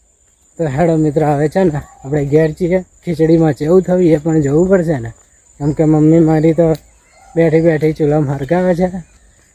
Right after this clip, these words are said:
અને આ જે પાછળ દેખાય છે ને, તમાકુ છે. અ, કયું તમાકુ એનું નામ પણ મને ખબર નહીં,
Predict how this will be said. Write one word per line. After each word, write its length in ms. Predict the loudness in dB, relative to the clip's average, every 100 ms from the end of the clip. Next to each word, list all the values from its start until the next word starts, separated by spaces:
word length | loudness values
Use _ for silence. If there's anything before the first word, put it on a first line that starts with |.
| -10
અને 200 | -6 -6 -6
આ 320 | -6 -2 0 2
જે 160 | 2
પાછળ 360 | 0 -2 -4 -2
દેખાય 320 | -2 0 0
છે 100 | 0
ને, 80 | -4
તમાકુ 460 | -2 0 0 -4
છે. 200 | -10 -12 -20 _ _ _ _ _ _ _ _ _ _ _ -20 _ -8
અ, 320 | -4 -2 -4
કયું 320 | 0 2 2
તમાકુ 500 | 2 0 0 0 0
એનું 300 | 2 2 0
નામ 260 | 0 -2 -4
પણ 200 | -4 -2
મને 280 | -2 -2
ખબર 300 | -4 -8 -4
નહીં, 600 | -2 0 0 -2 -2 -4